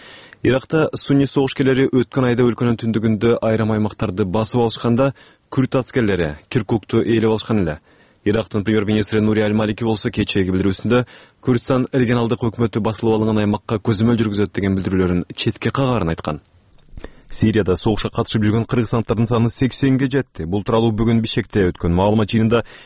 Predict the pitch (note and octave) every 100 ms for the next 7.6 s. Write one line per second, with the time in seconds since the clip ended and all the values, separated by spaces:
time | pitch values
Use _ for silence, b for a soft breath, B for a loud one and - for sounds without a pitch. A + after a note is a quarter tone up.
0 | B B2 - C3+ - A#2 G#2+ G#2 - G#2
1 | G2+ G2+ A2 G#2 G2 G2 G2 - G2 G2+
2 | G2 E2 D2 - - b b b b A2
3 | A2+ B2+ - A#2+ F#2+ E2 E2 - A2 G2+
4 | F#2+ F2 G2 F2+ F#2 F2+ - F#2+ F2+ -
5 | A#2 G#2+ G#2 F#2 - E2+ D2+ D2+ D#2 D#2
6 | - G#2 A#2 G#2 G2+ F#2+ F#2+ - A2 F#2
7 | E2+ - F#2 F2+ F2 -